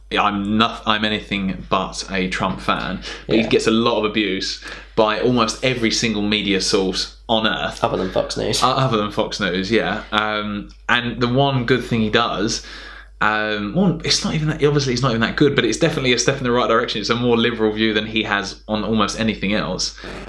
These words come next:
Speaker 1: And yeah, I d-, I just don't think it's getting enough. He's not getting enough
Speaker 2: Yeah,
Speaker 1: plaudits for
Speaker 2: I,
Speaker 1: it, but
Speaker 2: I agree to some extent, and I must admit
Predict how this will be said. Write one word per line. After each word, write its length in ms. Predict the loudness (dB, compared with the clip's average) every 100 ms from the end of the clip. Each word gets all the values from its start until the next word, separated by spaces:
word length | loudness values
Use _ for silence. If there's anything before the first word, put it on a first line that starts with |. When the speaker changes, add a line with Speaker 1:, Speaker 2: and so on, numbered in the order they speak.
| -2
Speaker 1:
And 720 | 0 0 -2 -2 -4 -4 -8 -14 -20 -6
yeah, 280 | 0 2 2
I 60 | 2
d-, 80 |
I 60 | 2
just 120 | 2
don't 120 | 0
think 120 | 0 0
it's 140 | 0
getting 200 | 0 0
enough. 460 | 0 0 -4 -12 -6
He's 200 | -4 -2
not 120 | -2
getting 160 | -2 -2
enough 120 | -2
Speaker 2:
Yeah, 80 | 0
Speaker 1:
plaudits 320 | 0 0 0
for 160 | 0 2
Speaker 2:
I, 60 |
Speaker 1:
it, 60 | 2
but 60 | 2
Speaker 2:
I 80 |
agree 260 | 0 0 -2
to 100 | 0
some 160 | -2 -2
extent, 300 | -2 0 2
and 80 |
I 100 | 2
must 260 | 2 0 -2
admit 500 | -2 0 0 -4 -16